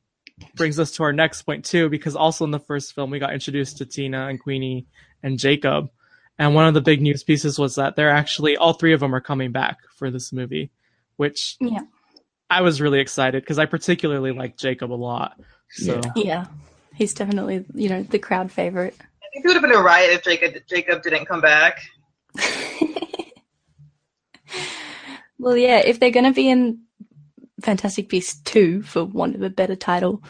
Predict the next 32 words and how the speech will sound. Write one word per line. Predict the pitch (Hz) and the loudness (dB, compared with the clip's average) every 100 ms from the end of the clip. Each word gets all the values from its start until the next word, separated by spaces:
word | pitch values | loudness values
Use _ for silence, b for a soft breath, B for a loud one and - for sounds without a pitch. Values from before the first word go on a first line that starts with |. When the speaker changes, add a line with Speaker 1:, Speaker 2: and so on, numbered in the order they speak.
| b b - | b b 0
Speaker 2:
um, | 190 185 196 - _ _ _ 208 | 2 2 0 -6 _ _ _ -6
then | 196 190 190 - - | 0 2 2 -2 -2
are | |
they | 214 196 | 0 2
gonna | 202 190 | 2 2
be | 202 | 0
in | 190 | 0
all | 202 | -2
the | 190 - | -2 -2
others? | - 262 311 - | 0 0 -2 -2
Like, | 202 | -2
it | - | -2
would | 190 | -4
feel | - 220 208 - - _ - | 0 2 4 2 -6 _ -2
odd | 190 185 185 - - _ _ _ _ - | 2 2 0 -6 -16 _ _ _ _ -14
to | - | -10
set | - 208 185 | -2 2 2
up | - | 0
this | 202 | -4
story | - 196 180 175 | -2 2 2 2
arc | 175 180 | 0 -2
and | 190 | -4
then | 180 | -4
carry | - 185 180 | -2 0 0
it | - | 0
through | 202 | -2
to | 190 | -2
the | 185 | -2
second | - 180 180 | -2 -4 -2
movie | 185 185 - | -2 -2 -2
and | - - | -2 -2
then | 196 202 | -2 -4